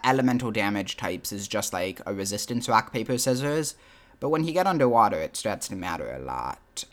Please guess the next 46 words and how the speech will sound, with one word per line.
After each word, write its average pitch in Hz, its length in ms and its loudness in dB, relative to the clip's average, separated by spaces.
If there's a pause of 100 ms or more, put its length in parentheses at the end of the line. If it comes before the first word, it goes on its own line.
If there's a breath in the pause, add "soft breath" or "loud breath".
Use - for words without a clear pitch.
(180)
There 170 220 8
are 226 140 12
ways 175 440 6
to 147 240 0
ignore 113 640 2
the 101 160 -4
problems 95 600 0
of 101 160 -8
underwater. 92 760 -4
The 107 300 -2
most 123 460 -2
common 107 480 2
one 123 260 2
is 107 220 -2
freedom 104 340 -4
of 95 160 -8
movement, 127 580 -4
and 113 140 -4
I 107 60 -2
think 107 220 -4
there 95 100 -2
are 95 40 -4
magic 95 360 -6
items 85 300 -6
that - 120 -10
do 90 120 -6
similar 92 380 -6
things. 113 540 -6 (640 loud breath)
But - 260 0
freedom 254 240 2
of 359 160 -4
movement 123 380 0
is 107 80 -4
a 98 60 -6
fourth 110 300 -2
level 107 200 0
spell, 95 500 0
and 107 160 -2
it 110 100 -2
helps - 380 -2
a 104 60 -4
single 131 320 0
party 110 320 -2
member 123 300 4
out 127 200 6
for 98 460 -2